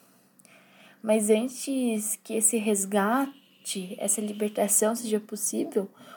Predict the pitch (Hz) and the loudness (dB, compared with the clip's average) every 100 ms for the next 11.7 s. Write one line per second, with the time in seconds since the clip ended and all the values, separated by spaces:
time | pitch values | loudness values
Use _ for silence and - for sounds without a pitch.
0 | - - 220 - 220 196 320 294 254 233 | -14 -6 -6 -4 2 4 4 0 -6 -6
1 | 220 226 196 180 190 - 196 - 208 175 | -6 -4 -2 -4 -10 -14 -14 -8 -8 -8
2 | 175 - 196 196 202 208 202 - 202 202 | -10 -14 -12 -8 -6 -4 -4 -2 -2 -2
3 | 190 185 196 185 196 196 240 254 220 185 | -4 -4 -6 -6 -4 0 0 0 0 2
4 | 202 233 190 - - - - - - - | 0 0 -6 -10 -20 -20 -20 -20 -20 -4
5 | 208 220 214 220 - 202 214 202 190 208 | 0 0 0 -2 -2 0 -2 -2 -2 -2
6 | - 196 175 165 - - - - - - | -2 -6 -6 -8 -12 -20 -20 -20 -20 -20
7 | - - _ - 202 202 214 214 240 - | -20 -20 _ -6 0 4 4 2 0 -2
8 | - 208 220 262 - 254 226 226 220 214 | 4 6 6 4 0 0 2 2 2 4
9 | 214 247 220 180 156 - - - 240 220 | 6 4 2 -2 -10 -20 -20 -2 4 4
10 | 220 220 214 220 214 - - 226 240 226 | 2 0 4 2 0 -6 -4 4 6 6
11 | 208 202 - 185 180 220 | 2 -2 -8 -6 -4 -4